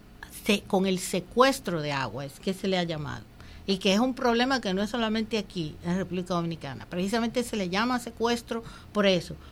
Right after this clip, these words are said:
porque el agua es un bien público. El agua que está en los ríos, el agua que está en los acuíferos, el agua que está en la atmósfera del país, el agua que está en los humedales,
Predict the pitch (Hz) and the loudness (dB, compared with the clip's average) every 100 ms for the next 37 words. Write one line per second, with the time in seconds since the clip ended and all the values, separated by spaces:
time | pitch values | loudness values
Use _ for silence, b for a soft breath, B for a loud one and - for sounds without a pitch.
0 | - 226 226 240 254 262 214 220 247 240 | -2 0 4 6 8 6 4 2 2 0
1 | 214 185 269 269 175 170 - B B B | 0 2 2 4 2 -2 -12 B B B
2 | 196 190 190 254 339 262 247 285 B B | 2 4 10 10 10 6 2 2 B B
3 | - 202 - 220 254 220 214 233 190 - | -4 -2 2 2 4 2 2 0 0 -2
4 | 190 175 190 269 277 254 220 202 226 233 | -2 0 6 6 6 0 0 0 0 2
5 | 233 185 - 254 247 170 165 - - 185 | 0 -2 0 0 2 -2 -8 -10 -2 0
6 | 170 175 254 302 277 254 240 226 226 208 | 2 8 8 8 6 2 0 0 0 -2
7 | 185 196 233 233 - 156 - - - - | 2 4 6 4 0 -4 -6 -14 -20 -20
8 | - - - - - 170 196 180 175 170 | -20 -20 -20 -20 -10 0 4 4 2 0
9 | 160 170 202 147 - - - - - - | 2 4 4 2 -4 -18 -20 -20 -20 -20
10 | - - - 180 175 202 262 262 247 - | -20 -18 -2 2 4 6 6 4 -2 2
11 | 247 254 233 - - 226 214 185 185 196 | 4 6 4 2 4 8 8 8 10 10
12 | 175 - - | 10 0 -10